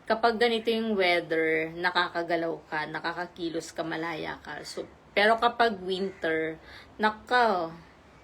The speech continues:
nakakatamad kumilos, nakakatamad gumising, nakakatamad maligo.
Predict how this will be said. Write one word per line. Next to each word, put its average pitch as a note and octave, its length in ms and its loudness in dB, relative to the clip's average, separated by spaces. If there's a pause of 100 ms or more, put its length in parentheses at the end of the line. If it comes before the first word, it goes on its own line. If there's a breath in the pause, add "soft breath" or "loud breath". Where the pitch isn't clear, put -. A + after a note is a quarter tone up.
(140)
nakakatamad F3+ 800 0
kumilos, G#3 880 2
nakakatamad E3 640 -4
gumising, G3+ 800 0
nakakatamad E3+ 720 -2
maligo. G#3 1040 2